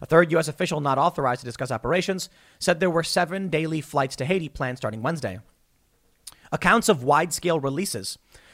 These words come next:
some observed at the Del Rio bus station by A P journalists, are at odds with statements a day earlier by Homeland Security Alejandro Mayorkas,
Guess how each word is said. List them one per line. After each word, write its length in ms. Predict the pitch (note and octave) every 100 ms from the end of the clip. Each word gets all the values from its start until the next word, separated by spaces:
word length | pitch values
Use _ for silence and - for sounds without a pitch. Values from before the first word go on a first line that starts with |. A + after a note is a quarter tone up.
| -
some 260 | - G3+
observed 480 | G3 D3+ A#2 G3+ B2+
at 60 | B2
the 60 |
Del 160 | C#3 C#3
Rio 260 | C3+ C#3 C3
bus 260 | A2+ G3
station 380 | - C3+ B2+ B2+
by 180 | A2+ A2+
A 140 | D3+
P 200 | D3+ D3+
journalists, 580 | A#2+ D#3 G#3+ A2 - - - - - -
are 100 | D#3+
at 160 | E3 -
odds 380 | F#3 F3 D3 C#3
with 120 | D#3
statements 400 | - G3 D#3+ C#3+
a 40 |
day 160 | D3 C#3+
earlier 400 | F#3 F3 D#3 D#3
by 180 | C#3+ C#3
Homeland 440 | C#3+ D3+ C#3+ C#3
Security 380 | C#3 - D3+ D3
Alejandro 400 | C3 B2 C3+ C3+
Mayorkas, 500 | C3 F#3+ G#3+ C#3